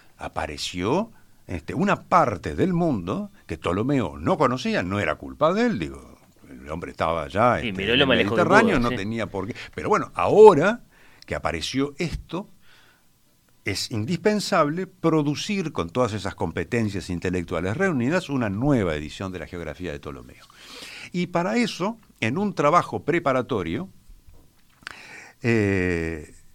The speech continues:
Speaker 1: publican en mil quinientos siete una cosa fantástica. Tres objetos impresos, diferentes.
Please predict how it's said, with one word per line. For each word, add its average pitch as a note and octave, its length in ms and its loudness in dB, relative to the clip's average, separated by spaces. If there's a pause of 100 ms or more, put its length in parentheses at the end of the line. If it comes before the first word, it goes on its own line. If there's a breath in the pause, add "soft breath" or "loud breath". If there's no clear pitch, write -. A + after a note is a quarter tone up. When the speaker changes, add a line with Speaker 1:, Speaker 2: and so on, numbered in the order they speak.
(540)
Speaker 1:
publican A3+ 580 0 (640)
en A#2+ 180 -2
mil A3+ 260 2
quinientos D#3+ 800 -2
siete - 540 -6 (3750 loud breath)
una F#3 160 -2
cosa F3 180 0
fantástica. - 720 -8 (2500 soft breath)
Tres - 520 -2
objetos E2+ 520 -8
impresos, - 600 -16 (760)
diferentes. G#2 720 -4